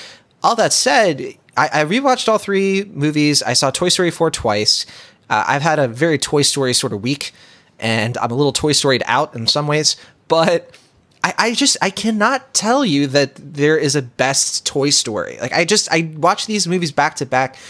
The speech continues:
and they're so distinct from each other. They're all trying to do different things, and I think that is what kind of makes them kind of like a, if not a perfect trilogy, then a perfect franchise in some ways. Uh, I, I do wanna say, for me,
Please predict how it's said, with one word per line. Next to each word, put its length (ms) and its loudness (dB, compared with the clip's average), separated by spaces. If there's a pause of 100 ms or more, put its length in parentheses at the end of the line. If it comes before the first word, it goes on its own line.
(280)
and 100 -2
they're 120 0
so 280 2
distinct 380 -2
from 140 -6
each 160 -4
other. 220 0
They're 220 0
all 180 2
trying 300 -2
to 100 -4
do 120 -2
different 400 -4
things, 380 -4
and 60 -2
I 40 -2
think 240 -4 (120)
that 200 0
is 220 0
what 160 -2
kind 180 -2
of 100 -2 (360)
makes 280 0
them 300 -2 (500)
kind 160 0
of 80 0
like 140 2
a, 180 2
if 80 -6
not 140 2
a 40 0
perfect 720 -2
trilogy, 500 0
then 180 -4
a 60 -6
perfect 420 -6
franchise 540 0
in 80 -8
some 200 0
ways. 320 -2 (420)
Uh, 280 2
I, 80 4
I 40 2
do 120 2
wanna 140 4
say, 420 2 (180)
for 140 -2
me, 500 0